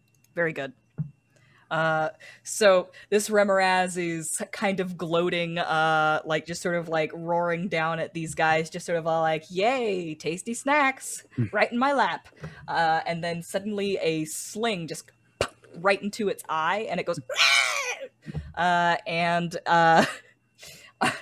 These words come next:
Speaker 1: and likewise, there is also, uh, bursting from below, uh,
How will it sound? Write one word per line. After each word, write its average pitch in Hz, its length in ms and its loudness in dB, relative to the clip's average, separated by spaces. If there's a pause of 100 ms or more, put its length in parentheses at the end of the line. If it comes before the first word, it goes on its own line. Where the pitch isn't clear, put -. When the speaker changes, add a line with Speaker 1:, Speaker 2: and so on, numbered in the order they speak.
(260)
Speaker 1:
and 190 360 6
likewise, 196 800 6
there 185 200 4
is 170 320 0
also, 170 600 4
uh, 160 440 2 (600)
bursting 214 640 2
from 190 320 0
below, 170 600 2
uh, 156 500 0